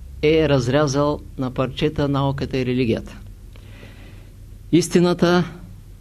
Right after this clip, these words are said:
това е, на което той държи. Там вижда съвършенството. Тук наука и религия нямат никакъв достъп.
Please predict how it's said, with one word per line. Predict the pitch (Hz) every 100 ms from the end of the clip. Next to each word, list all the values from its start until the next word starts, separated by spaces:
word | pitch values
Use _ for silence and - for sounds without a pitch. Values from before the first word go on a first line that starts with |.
| - -
това | 135 127 151 156
е, |
на | 151 147
което | 139 139 139
той | 135 127
държи. | 123 110 120 - - - -
Там | 143 143
вижда | 131 135 117 131
съвършенството. | 135 123 123 131 120 - - - - - - - - - - - - - -
Тук | 180 175 175 170 170 -
наука | 147 160 156 151
и |
религия | 143 151 151 147
нямат | 135 147 147 139
никакъв | 143 156 156 139 139 123
достъп. | 143 139 - -